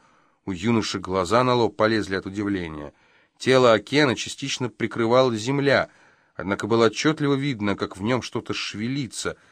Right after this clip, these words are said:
словно мертвец чуть заметно дышал. Это копошились черви. Стараясь отводить взгляд от этого ужасного зрелища,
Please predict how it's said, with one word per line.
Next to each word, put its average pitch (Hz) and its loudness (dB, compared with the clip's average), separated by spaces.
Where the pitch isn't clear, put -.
словно 98 -2
мертвец 107 0
чуть 104 -8
заметно 98 -2
дышал. 90 -4
Это 180 0
копошились 113 -2
черви. 87 -2
Стараясь 135 4
отводить 120 -2
взгляд 113 2
от 101 -4
этого 110 -4
ужасного 113 2
зрелища, 131 0